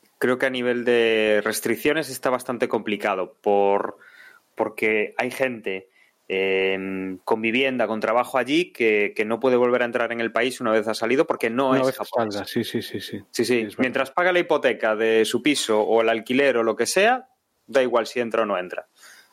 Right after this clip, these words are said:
Speaker 1: Con lo cual, yo creo que los japoneses no se andan con, con chiquitas con, con este tema, ¿eh? O sea, va a ser difícil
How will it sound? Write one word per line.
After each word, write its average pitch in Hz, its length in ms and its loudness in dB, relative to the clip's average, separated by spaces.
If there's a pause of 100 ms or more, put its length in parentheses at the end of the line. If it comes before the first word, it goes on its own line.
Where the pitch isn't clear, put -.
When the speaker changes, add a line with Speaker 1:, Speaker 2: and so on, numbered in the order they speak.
(380)
Speaker 1:
Con 113 160 2
lo 120 80 4
cual, 143 320 4
yo 127 100 4
creo 135 160 4
que 131 60 0
los 123 120 0
japoneses 127 500 -2
no 117 120 0
se 117 80 -4
andan 107 200 -2
con, 92 420 -2
con 101 220 -2
chiquitas 98 420 -4
con, 90 260 -8
con 95 200 -6
este - 200 -12
tema, 87 300 -4
¿eh? 123 100 -6
O 92 60 -10
sea, 90 240 -2 (100)
va 120 60 2
a - 20 0
ser 127 160 -6
difícil 135 600 -2